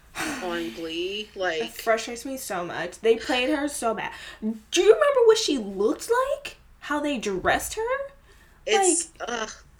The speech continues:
Speaker 1: why are you
Speaker 2: I
Speaker 1: wearing leopard and neon?
Speaker 2: I don't know. I,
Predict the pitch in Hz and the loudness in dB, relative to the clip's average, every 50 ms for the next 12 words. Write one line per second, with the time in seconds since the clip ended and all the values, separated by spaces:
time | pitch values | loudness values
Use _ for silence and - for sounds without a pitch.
0 | - _ - 233 226 233 262 359 403 427 415 427 392 269 294 392 392 392 381 370 | -20 _ -10 -4 0 0 2 2 0 0 0 2 4 4 4 4 2 0 0 0
1 | 349 330 269 226 208 214 220 - - - 330 302 311 302 302 285 269 277 294 330 | 0 0 0 0 2 2 2 2 2 0 0 2 2 0 0 -2 -2 -2 0 0
2 | 277 240 214 185 165 - - - - 240 - - - - - - - - 247 262 | 0 0 -2 -4 -6 -8 -10 -12 -14 -18 -20 -20 -20 -20 -20 -18 -6 -2 0 0
3 | 233 196 175 156 135 170 - - - - - _ - - - 220 240 240 240 240 | 0 0 -4 -6 -8 -10 -14 -20 -20 -20 -20 _ -8 -2 0 0 2 2 0 -2
4 | 226 208 - | -2 -6 -8